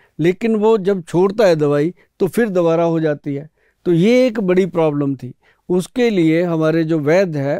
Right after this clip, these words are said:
उन्होंने बहुत अच्छा काम किया कि जो आयुर्वेद ग्रंथ में इसके लिए दवाई लिखी हुई है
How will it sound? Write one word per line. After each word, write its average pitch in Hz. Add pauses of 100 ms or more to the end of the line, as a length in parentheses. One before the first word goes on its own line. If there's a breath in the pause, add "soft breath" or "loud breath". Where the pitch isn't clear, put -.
उन्होंने 170
बहुत 160
अच्छा 196
काम 139
किया 147 (340 soft breath)
कि 185
जो 196
आयुर्वेद 190
ग्रंथ 156
में 220
इसके 185
लिए 185
दवाई 151
लिखी 143
हुई 131
है 147